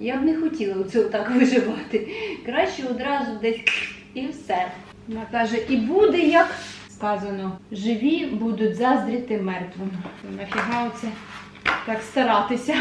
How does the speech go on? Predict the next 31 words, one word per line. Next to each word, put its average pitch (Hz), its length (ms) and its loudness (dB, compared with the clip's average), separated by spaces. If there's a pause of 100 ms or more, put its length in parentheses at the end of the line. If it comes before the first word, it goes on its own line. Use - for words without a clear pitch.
<laughs> - 120 -8
щоб - 180 -4 (200)
потім 254 360 0
заздрити 233 640 2
тим, 269 340 4
хто 277 140 0
не 269 200 6
старався? 254 720 4 (400)
Да? 240 160 2 (680)
Як 330 160 0
ви 208 240 2
вважаєте? 196 580 0 (680)
Якщо - 240 0
б 214 60 -4
знали, 220 440 0
що 214 200 -6 (220)
дуже 214 220 2
буде 190 280 -2
складно 214 640 2
виживати, 240 680 0
буде 214 400 -4 (180)
дуже, 214 320 0 (800)
ну, 226 160 -4
коротше, 214 360 -2
невиносиме 240 720 0
таке 208 360 -4
життя, 214 460 -4 (1400)
чи 196 100 -8
стали 220 380 0
б 190 200 -6
ви 220 120 0